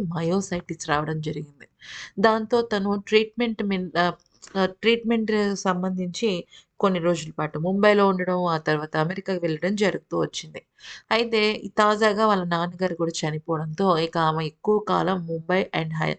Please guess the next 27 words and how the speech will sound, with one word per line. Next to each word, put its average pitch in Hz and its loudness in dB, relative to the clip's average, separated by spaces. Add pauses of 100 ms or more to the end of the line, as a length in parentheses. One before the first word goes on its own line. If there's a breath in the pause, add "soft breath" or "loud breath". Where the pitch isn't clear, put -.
(280 loud breath)
ముంబై 190 2
and 190 2
అమెరికాలోనే 165 -2
ఉంటున్నారు. - -4 (440 loud breath)
అయితే 185 0 (460)
ఈ 240 0 (120)
క్రమంలో 190 4 (380)
శోభిత 269 4
విషయంలో 202 0 (540 loud breath)
సమంతకు 196 -6
ఒక - -4 (380)
సూపర్ 247 -4
డూపర్ 185 -4
గుడ్ 156 -4
న్యూస్ 240 -2
and 175 0 (240)
శోభితకు 214 -2
దిమ్మ 170 -6
తిరిగే 156 -6
షాక్ 135 -2
అని 151 -10
చెప్పుకోవాలి. - -6 (440 loud breath)
మనందరికీ 233 2
తెలిసిన 220 0
విషయం 196 0
ఏంటి 175 -6
అంటే 175 -4